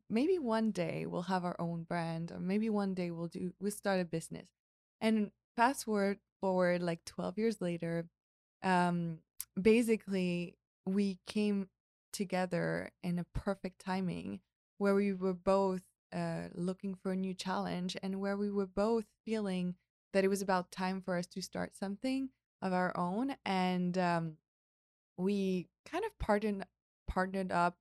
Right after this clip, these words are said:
organically, I would say. It was more of a talking about the world of fashion and the world of travel,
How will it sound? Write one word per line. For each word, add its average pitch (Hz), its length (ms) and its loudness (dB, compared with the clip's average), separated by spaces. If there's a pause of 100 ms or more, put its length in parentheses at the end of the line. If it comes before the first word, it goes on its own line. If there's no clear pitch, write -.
(120)
organically, 180 720 -2
I 254 60 2
would 247 160 -2
say. 254 280 -2 (360)
It 220 100 4
was 214 200 6
more 220 360 4
of 196 120 0
a 180 280 2 (560)
talking 214 460 0
about 185 500 0
the 185 100 2
world 175 400 2
of 180 120 -2
fashion 180 500 0
and 180 140 0
the 165 60 -2
world 170 260 0
of 170 120 -4
travel, 208 720 0